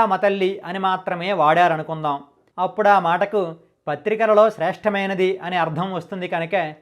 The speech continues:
ఎవరికి నచ్చిన పత్రికను వారు పత్రికా మతల్లి అని పేర్కొనవచ్చు.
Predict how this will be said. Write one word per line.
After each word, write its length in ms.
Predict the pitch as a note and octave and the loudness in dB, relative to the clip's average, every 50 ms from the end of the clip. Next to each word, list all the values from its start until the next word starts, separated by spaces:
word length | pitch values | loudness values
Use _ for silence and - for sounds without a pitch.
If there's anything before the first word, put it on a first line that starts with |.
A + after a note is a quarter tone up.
| _ _ _ _ _ _ | _ _ _ _ _ _
ఎవరికి 400 | A3 A3+ A3 A3+ A#3 A3+ A3+ A3+ | -2 0 2 2 2 2 0 0
నచ్చిన 260 | A3 A3 A3 A3+ A3 | -2 -2 0 -2 -2
పత్రికను 480 | G#3+ G#3 G#3 F#3+ G#3 G3+ F#3+ G#3 G3+ G3 | 0 2 0 0 0 -2 -4 -2 0 2
వారు 260 | F#3+ F#3 F#3 F3 E3+ E3+ - _ _ _ _ - | 4 4 4 4 0 -4 -12 _ _ _ _ -6
పత్రికా 400 | F3 F3 F3 A3+ G#3 G#3 G#3+ G#3 G#3 | -6 -4 -4 -4 -2 2 4 4 4
మతల్లి 460 | G3 F3+ F3+ F3+ G3 F#3+ F#3 F3+ F3+ F#3 E3+ | 4 2 2 2 0 0 2 0 0 -2 -2
అని 160 | E3 G#3+ A#3 | -4 -6 -6
పేర్కొనవచ్చు. 720 | - G3 F3+ F3 E3+ F3 F3 E3+ E3 D#3+ D3+ D#3 - D3+ | -4 -2 -4 -2 -2 -4 -4 -2 -2 -2 -4 -6 -8 -12